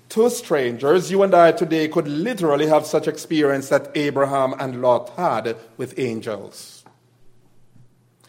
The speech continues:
If you look at the text very carefully, look at the text and gaze at the text very carefully and see if we can come away with that conclusion. And I'll tell you, not necessarily.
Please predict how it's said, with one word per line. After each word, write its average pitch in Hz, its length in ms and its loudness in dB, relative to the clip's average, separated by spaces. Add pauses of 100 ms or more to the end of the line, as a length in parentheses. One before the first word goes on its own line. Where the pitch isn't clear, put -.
(260)
If - 100 -6
you 160 120 4
look 185 180 4
at 233 100 0
the 233 60 2
text 190 280 2
very 156 180 2
carefully, 156 420 -2
look 143 420 0
at 196 120 2
the 202 60 -2
text 170 300 -2
and 139 220 -2
gaze 165 260 0
at 175 120 -2
the 180 80 -2
text 156 260 -4
very 127 180 -2
carefully 127 720 -6 (140)
and 139 160 -4
see 190 380 -4
if 175 80 2
we 170 100 0
can 160 240 -2
come 160 180 -4
away 131 640 -2 (200)
with 127 200 -6
that 127 220 -6
conclusion. 127 500 -6
And 120 80 -4
I'll 127 100 -4
tell 160 220 -4
you, 127 160 -4
not 120 260 -8
necessarily. 120 760 -10